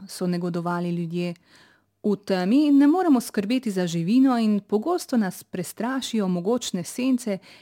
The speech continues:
ki se pojavljajo od nikoder." Tudi živali so mislile tako kot ljudje in nekega dne so se vsi skupaj zbrali, da bi se posvetovali, kaj naj naredijo. Največji človeški starešine so spregovorili prvi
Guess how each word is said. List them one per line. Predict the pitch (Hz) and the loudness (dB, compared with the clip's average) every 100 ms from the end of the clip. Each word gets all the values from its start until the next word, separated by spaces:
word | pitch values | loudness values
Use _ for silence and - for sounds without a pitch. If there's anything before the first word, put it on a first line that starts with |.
| _ | _
ki | - | -10
se | - 175 | -6 -6
pojavljajo | 180 175 208 247 226 208 185 | -4 -2 0 0 2 0 -2
od | 175 | -4
nikoder." | 165 160 - 175 160 170 - _ _ _ _ _ _ _ _ _ _ _ _ _ - | -4 -6 -6 -6 -6 -10 -16 _ _ _ _ _ _ _ _ _ _ _ _ _ -8
Tudi | 294 269 | -2 0
živali | 226 196 254 311 | 2 0 2 2
so | 262 214 | 2 2
mislile | 208 208 190 175 165 | 0 0 -2 -2 -4
tako | - 175 208 | -6 -6 -6
kot | 208 185 180 | -4 -8 -6
ljudje | 170 165 190 262 | -4 -2 2 4
in | 254 233 | 4 4
nekega | 285 285 208 180 | 2 0 -2 0
dne | 175 208 | -2 -2
so | - | -4
se | 214 190 | -6 -4
vsi | 180 - 349 | -6 -6 -6
skupaj | 359 - 269 185 165 | -6 -6 -4 -4 -6
zbrali, | 156 170 190 196 262 - - _ | -6 -6 -4 -2 -4 -6 -20 _
da | - 180 | -4 -4
bi | |
se | 165 175 | -4 -8
posvetovali, | - - 180 - 175 233 262 233 226 | -12 -14 -12 -6 -2 0 2 0 -4
kaj | - 381 349 | -8 0 2
naj | 214 185 202 | 4 2 0
naredijo. | 208 233 202 165 165 170 - _ _ _ _ _ _ _ _ _ - | 0 0 -2 -6 -8 -10 -14 _ _ _ _ _ _ _ _ _ 0
Največji | 240 359 262 269 - 240 | 2 4 2 2 0 -4
človeški | - 190 175 214 220 - 208 | -4 -4 0 -2 -2 -6 -8
starešine | - 175 170 - 220 247 240 | -6 -4 -4 -4 2 2 2
so | 220 202 | -2 -8
spregovorili | - 180 175 170 175 233 220 | -6 -4 -4 -2 0 2 0
prvi | - 170 165 180 | -2 -8 -4 -4